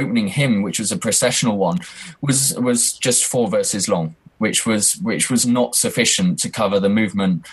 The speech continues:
that was necessary. And, and it's quite interesting because you really switch from one discipline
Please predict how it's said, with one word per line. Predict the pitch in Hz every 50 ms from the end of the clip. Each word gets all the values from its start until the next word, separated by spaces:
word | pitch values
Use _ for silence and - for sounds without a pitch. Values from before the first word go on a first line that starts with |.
| - - - - - -
that | - 120
was | 117 127
necessary. | 165 202 - - 135 - - 101 95 90 85 87 - - - - 160 - -
And, | 143 156 165
and | - - 175 185
it's | 185 175 - - -
quite | 240 247
interesting | 277 262 247 240 - - - 165
because | 143 156 151
you | 160 165 156
really | 165 185 202 233
switch | 226 - - - 185 170 - - -
from | 165 151 147 147
one | 151 156 160 160 151 147
discipline | 160 147 147 - 143 - - 139 135